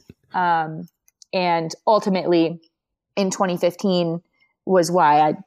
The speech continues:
I decided it was time to hang up the hat, because I mentally was no longer willing to take the risk that was necessary to ski at my potential. And you hinted at it in, in your introduction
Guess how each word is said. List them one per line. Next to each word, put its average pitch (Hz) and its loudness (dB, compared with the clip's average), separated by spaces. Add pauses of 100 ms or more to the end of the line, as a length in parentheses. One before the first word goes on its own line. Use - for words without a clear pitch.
(100)
I 175 2
decided 165 0
it - 0
was - -2
time 156 -4
to 170 -8
hang 160 -4
up - -4
the 165 -4
hat, 185 0
because 160 -2 (280)
I 190 4
mentally 208 0
was 180 -2
no 180 -2
longer 175 -2
willing 180 0
to - -8
take 175 -4
the 165 -2
risk 165 -2
that - 0
was 165 -2
necessary 220 2 (380)
to 202 2
ski 202 0
at 190 2
my 180 2
potential. 185 -2 (400)
And 185 0
you 220 4
hinted 202 0
at 185 4
it 196 2
in, 180 0 (100)
in 180 -2
your 180 0
introduction 180 -2